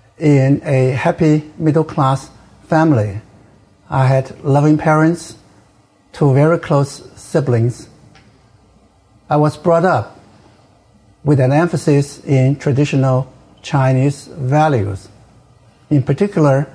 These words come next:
it pays high regard to culture and learning. Happily, and to my parents' delight, I was an excellent student, straight A, throughout my schooling.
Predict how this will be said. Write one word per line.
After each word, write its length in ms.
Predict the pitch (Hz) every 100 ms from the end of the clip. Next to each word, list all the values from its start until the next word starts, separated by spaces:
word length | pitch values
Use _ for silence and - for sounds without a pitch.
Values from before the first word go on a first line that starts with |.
| - - -
it 180 | 135 -
pays 340 | 156 160 156
high 260 | - - 175
regard 640 | 165 131 160 127 98 - - _ _ _ _ _ _ -
to 160 | 143
culture 720 | 131 156 160 - 156 139 143 - - -
and 280 | 143 139 143
learning. 480 | 170 165 101 95 - _ _ _ _ _ _ _ _ _ _ _
Happily, 640 | - 170 175 165 151 151 - - - _ _ _
and 280 | 143 135 131
to 120 | -
my 340 | 143 131 127 127 - - -
parents' 460 | - 151 131 123
delight, 560 | - 135 127 127 110 - - - _ _ _ _ _ _
I 100 | 147
was 240 | 143 135 131
an 160 | 131
excellent 480 | 127 147 - 135 139
student, 720 | 139 - 170 165 120 110 - - - _ _ _ _
straight 380 | - - 156 156
A, 400 | 165 156 120 123 - _ _ _ _
throughout 500 | - 151 143 139 151
my 200 | 131 127
schooling. 540 | - 170 156 113 95